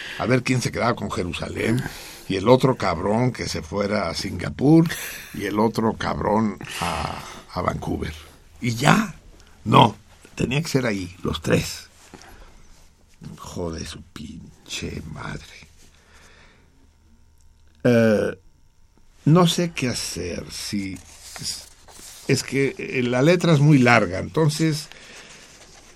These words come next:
y la canción también. Así que, eh, contrariamente a mi costumbre, no se las,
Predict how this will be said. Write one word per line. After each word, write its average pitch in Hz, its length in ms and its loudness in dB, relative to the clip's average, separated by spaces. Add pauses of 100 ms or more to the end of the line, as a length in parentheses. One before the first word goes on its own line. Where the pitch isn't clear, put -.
(420)
y 127 140 8
la 110 100 6
canción 110 380 0
también. 95 340 -4
Así 151 260 2
que, 131 280 0 (100)
eh, 95 320 -10
contrariamente 101 1120 -2
a 87 80 -10
mi 85 180 -10
costumbre, 135 640 -2
no 127 300 0
se 120 140 -4
las, 95 260 -2